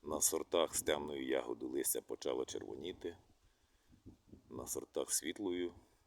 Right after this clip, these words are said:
ягодою листя почало піджовкати. Що в таку пору можна і потрібно робити на виноградникові?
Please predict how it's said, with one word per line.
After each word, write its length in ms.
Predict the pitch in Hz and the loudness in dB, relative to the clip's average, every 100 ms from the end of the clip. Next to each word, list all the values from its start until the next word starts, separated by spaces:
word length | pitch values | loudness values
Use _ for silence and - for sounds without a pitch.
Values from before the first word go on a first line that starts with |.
| - | -4
ягодою 720 | 62 67 78 78 80 76 85 _ _ _ _ _ _ _ _ | 2 2 2 0 0 -2 -6 _ _ _ _ _ _ _ _
листя 360 | 65 78 - 78 | -4 0 0 0
почало 420 | 71 - 69 73 | -4 -2 0 0
піджовкати. 760 | 73 71 78 - - - - - _ _ _ _ - _ _ _ _ _ _ _ _ _ _ _ _ _ _ _ _ _ - _ _ _ - - - - - - | -2 -2 -2 -2 -4 -6 -10 -20 _ _ _ _ -20 _ _ _ _ _ _ _ _ _ _ _ _ _ _ _ _ _ -20 _ _ _ -20 -20 -16 -14 -14 -10
Що 220 | - 82 | -2 2
в 80 | 101 | 2
таку 260 | - - 73 | 0 -4 -4
пору 640 | - 82 90 80 - - - - - - - _ - | 4 4 4 0 -2 -4 -4 -10 -14 -20 -20 _ -10
можна 440 | 67 82 80 78 - | 0 2 2 -4 -6
і 80 | - | -8
потрібно 680 | 65 - 69 78 76 69 - | -6 -2 -2 -4 -6 -8 -6
робити 600 | 55 57 71 73 71 65 - 55 | -4 0 0 0 -4 -8 -12 -10
на 80 | |
виноградникові? 880 | 65 67 69 67 57 - - - - | -6 -4 -2 0 0 -4 -14 -14 -14